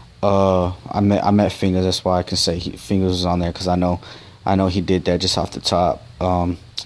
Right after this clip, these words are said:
he had, uh, a couple of, uh, a couple other well-known dudes. I can't remember off the top. Um, Ju-, Ju-, Jig, Jig, Jig, yeah. Uh, uh, by the, uh,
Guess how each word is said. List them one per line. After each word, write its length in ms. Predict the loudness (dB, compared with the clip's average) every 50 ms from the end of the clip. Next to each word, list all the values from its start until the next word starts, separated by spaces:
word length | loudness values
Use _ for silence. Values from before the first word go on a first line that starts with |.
| -14 -16 -18 -20 -20 -20 -20 -20 -20 -10
he 200 | -6 -2 0 2
had, 260 | 2 4 4 4 2
uh, 460 | 2 2 2 2 4 4 2 2 0 -2
a 80 | -6 -6
couple 320 | -2 -2 0 0 2 2
of, 80 | 2 2
uh, 440 | 2 2 0 0 0 0 0 -2 -4
a 20 |
couple 240 | -2 -2 2 4 4
other 200 | 4 4 4 4
well-known 460 | 2 2 2 4 4 4 2 2 2
dudes. 400 | 2 2 4 4 2 2 0 -2
I 60 | -4
can't 240 | -2 0 2 4 4
remember 200 | 4 2 2 2 2
off 160 | 0 0 -2
the 100 | -6 -6
top. 420 | -4 -2 -2 0 -2 -4 -6 -4
Um, 300 | 0 0 2 2 0 -2 -4 -10 -18 -20 -18 -16 -8 -2
Ju-, 400 | 2 4 6 6 6 4 4 0
Ju-, 420 | -2 0 2 4 4 4 2 -2 -6 -10
Jig, 540 | -6 0 2 4 4 4 2 0 -4 -6 -2
Jig, 400 | 2 4 6 6 4 4 2 0
Jig, 340 | 0 2 2 2 2 0 0
yeah. 500 | 0 2 2 2 2 2 2 2 0 0 -4 -10 -18 -20 -20 -20 -20 -20 -8 -2
Uh, 20 |
uh, 320 | 0 2 4 4 2 0 -2 -4 -8 -14 -20 -18 -8
by 280 | -2 0 2 2 2 2
the, 140 | 0 -4 -10 -20 -20 -20 -20 -18 -14
uh, 540 | -10 -6 -2 0 2 4 4 4 4 2